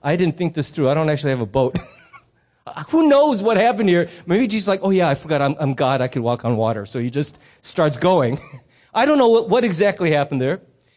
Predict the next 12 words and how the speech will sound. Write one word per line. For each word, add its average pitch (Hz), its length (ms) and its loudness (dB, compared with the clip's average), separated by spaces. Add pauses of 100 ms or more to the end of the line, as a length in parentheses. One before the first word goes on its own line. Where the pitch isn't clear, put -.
(460)
But 196 160 0
it 233 80 -4
says 254 240 0
the 180 80 -2
boat 233 360 0
was 202 120 0
already 214 420 2
a 165 40 -2
considerable 170 640 -2
distance 147 400 -6
from 123 180 -8
land 139 460 -2